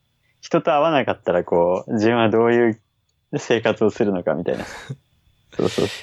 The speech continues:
Speaker 2: それやってみたいな。
Speaker 1: うん、そう。精神と時の部屋。自分とこう向かい合うみたいな。<laughs> そうそう。でも、あのー、これはちょっと問題があって、その機会損失
Speaker 2: うん。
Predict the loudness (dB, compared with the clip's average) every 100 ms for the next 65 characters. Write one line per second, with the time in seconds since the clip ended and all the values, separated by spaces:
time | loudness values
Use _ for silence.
0 | -10 -4 -4 -4 -4 -4 0 0 0 -4
1 | -10 -12 -14 -16 _ _ 0 2 2 0
2 | -2 -4 -8 -6 0 0 2 0 0 -4
3 | -4 -4 -4 -6 -2 0 2 4 2 2
4 | 0 2 2 2 2 2 0 0 0 -2
5 | -8 _ _ _ _ _ -20 _ _ _
6 | -6 -4 -4 -6 -8 -6 -4 -6 -12 -16
7 | -14 -14 -10 0 2 4 4 4 0 -4
8 | -4 2 2 4 2 4 4 4 4 0
9 | -8 -2 2 4 4 2 2 4 4 4
10 | 4 4 2 0 2 2 2 -2 -4 -4
11 | -2 0 2 0 0 0 0 0 _ _
12 | _ -20 -20